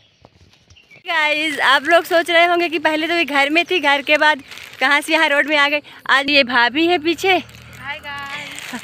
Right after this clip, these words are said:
Speaker 1: हाय। ये जा रही है पूरा ध्यान, पता है, तालाब में ना दुर्गा जी रखी है, तो पूरा श्रृंगार का सामान चढ़ाने जा रही हैं। आज सुबह सुबह की धूप का म-, मज़ा ले रही हूँ। कभी भी सुबह की धूप का मज़ा नहीं ली हूँ,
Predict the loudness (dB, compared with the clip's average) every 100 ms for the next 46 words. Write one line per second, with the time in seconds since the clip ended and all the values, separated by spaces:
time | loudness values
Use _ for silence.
0 | 0 4 6 6 2 0 -4 -18 -20 -20
1 | -6 0 2 4 2 0 -6 0 0 0
2 | -2 -4 0 0 2 2 2 0 0 0
3 | 0 0 0 2 2 0 0 0 0 0
4 | -20 -20 -12 -2 0 0 0 0 0 -2
5 | 2 2 2 -2 0 0 -2 -4 -2 0
6 | 0 0 0 0 -4 -2 0 0 0 -2
7 | -2 -8 -6 -6 -2 0 0 -2 0 2
8 | 2 2 2 0 -2 -6 -20 -4 -2 0
9 | -4 -6 -2 -2 -2 -6 -6 -6 -2 0
10 | 0 -2 -2 -4